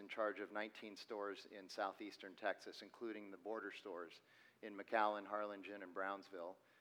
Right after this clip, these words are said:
Corpus Christi, Victoria, Lake Jackson, all of those, uh, down there. Didn't much care for Houston, um, but eventually decided to come back to Phoenix, got a job, some of you will remember this, got a job with, uh, uh, working for Lee Cohen at Big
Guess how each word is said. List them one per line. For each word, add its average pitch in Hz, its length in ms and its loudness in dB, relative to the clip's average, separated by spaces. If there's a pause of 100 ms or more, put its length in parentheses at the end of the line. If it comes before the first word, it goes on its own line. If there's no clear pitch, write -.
(120)
Corpus 113 440 0
Christi, 104 420 -4
Victoria, 95 580 -2 (720)
Lake 101 200 -2
Jackson, 92 440 0 (200)
all 95 140 -2
of 95 80 0
those, 90 320 -6 (120)
uh, 87 160 -6 (100)
down 92 220 -6
there. 87 240 -10 (440)
Didn't 254 180 0
much 214 260 4
care 180 180 12
for 160 160 -2
Houston, 165 480 -2 (760)
um, 107 460 2 (320)
but 131 160 8 (120)
eventually 151 640 4
decided 135 380 6
to 123 60 -2
come 139 200 -4
back 127 200 10
to 120 60 -4
Phoenix, 143 420 -2
got 117 220 6
a 113 40 2
job, 120 400 6
some 156 260 2
of 127 100 2
you 110 140 0
will 107 120 2
remember 104 420 0
this, 123 180 0
got 120 180 6
a 113 60 4
job 117 340 8
with, 113 140 2 (140)
uh, 104 140 4 (500)
uh, 101 140 4
working 123 280 0
for 120 160 -4
Lee 117 160 2
Cohen 139 380 2
at 107 140 -4
Big 120 120 0